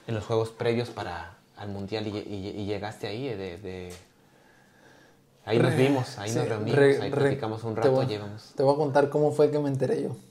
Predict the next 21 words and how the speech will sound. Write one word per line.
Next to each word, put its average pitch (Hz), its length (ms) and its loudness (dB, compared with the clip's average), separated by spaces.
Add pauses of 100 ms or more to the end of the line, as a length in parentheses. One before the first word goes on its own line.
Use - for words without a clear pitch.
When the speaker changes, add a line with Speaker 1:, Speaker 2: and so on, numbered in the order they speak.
(520)
Speaker 2:
La 131 120 4
verdad, 143 240 8
pues, 170 160 0
yo 160 160 4
con 180 120 2
Osorio 165 380 4
no 160 200 2
iba 151 340 4
a 131 100 -8
selección, 123 480 -6 (140)
o - 60 -10
sea, 123 100 -2
Speaker 1:
Sí. 123 60 2
Speaker 2:
yo 131 120 4
no 139 100 0
estaba 139 240 6
considerado. 120 640 0 (720)
Y 135 100 0
sale 135 220 6
la 135 200 2
prelista. 135 600 2